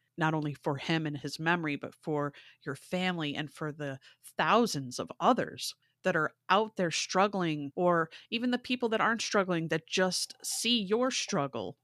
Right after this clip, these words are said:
and they wanna be there for others. That is an amazing thing.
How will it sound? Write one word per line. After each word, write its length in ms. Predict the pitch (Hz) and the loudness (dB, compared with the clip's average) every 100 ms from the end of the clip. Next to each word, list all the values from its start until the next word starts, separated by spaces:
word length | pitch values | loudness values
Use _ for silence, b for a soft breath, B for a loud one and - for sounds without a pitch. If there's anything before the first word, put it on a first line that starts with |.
| - | -4
and 400 | 170 165 160 - _ _ - | -2 -2 -4 -10 _ _ 2
they 160 | 196 | 4
wanna 320 | 196 190 190 175 | 4 4 2 0
be 220 | 180 196 | -4 -2
there 180 | 156 123 | -2 -2
for 220 | - - | -6 -4
others. 360 | 135 135 131 - _ 151 | -4 -4 -6 -10 _ -4
That 240 | 170 196 254 | 0 0 0
is 180 | 247 | -2
an 80 | 170 | -4
amazing 560 | 151 147 156 160 160 147 - | -6 -4 -4 -4 -6 -8 -6
thing. 360 | 190 131 120 | -4 -4 -10